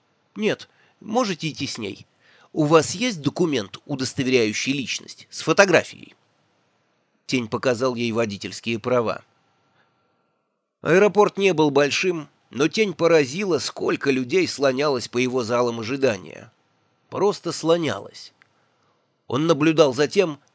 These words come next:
как люди преспокойно ставят на пол чемоданы, как небрежно запихивают в задние карманы бумажники, как оставляют на стульях или под лавками сумочки без присмотра.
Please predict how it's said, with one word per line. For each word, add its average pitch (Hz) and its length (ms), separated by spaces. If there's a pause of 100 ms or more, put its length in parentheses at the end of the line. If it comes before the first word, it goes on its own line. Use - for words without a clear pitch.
как - 200
люди 170 280
преспокойно 135 760
ставят 170 480
на 143 160
пол 120 180
чемоданы, 127 720 (360)
как 147 200
небрежно 190 560
запихивают 151 760
в 120 80
задние 156 440
карманы 156 540
бумажники, 143 840 (260)
как 170 200
оставляют 175 560
на 147 160
стульях 208 600
или 208 220
под 127 280
лавками 147 440
сумочки 143 560
без 135 200
присмотра. 120 760